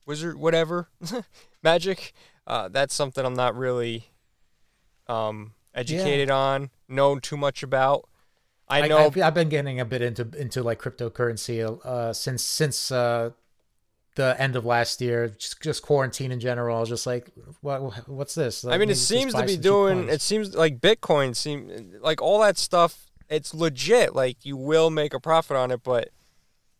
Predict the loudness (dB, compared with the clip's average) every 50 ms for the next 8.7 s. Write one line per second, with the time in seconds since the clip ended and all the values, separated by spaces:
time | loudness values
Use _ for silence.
0 | _ _ _ _ _ -4 -2 0 2 2 0 -2 -4 -10 -18 _ _ _ _ _
1 | _ _ _ _ _ _ _ _ _ _ _ _ _ _ _ _ _ _ _ _
2 | _ _ _ _ _ _ _ _ _ _ _ _ _ _ -4 -4 -4 -2 0 0
3 | 0 0 -2 -4 -4 -4 -4 -6 -4 -2 0 2 2 2 2 0 -2 -2 -2 -2
4 | 0 0 0 0 0 -4 -6 -4 -2 0 0 0 0 0 -2 -2 -2 -4 -8 -14
5 | -20 -20 -20 -20 -20 _ _ _ _ _ _ _ _ _ _ _ _ _ _ _
6 | _ _ _ _ _ _ _ _ _ _ _ -4 -2 0 0 0 0 -2 -4 -8
7 | _ _ _ 2 2 4 4 4 4 4 4 4 6 4 4 6 4 4 4 4
8 | 2 4 4 4 4 2 2 0 -2 -2 -2 -4 -6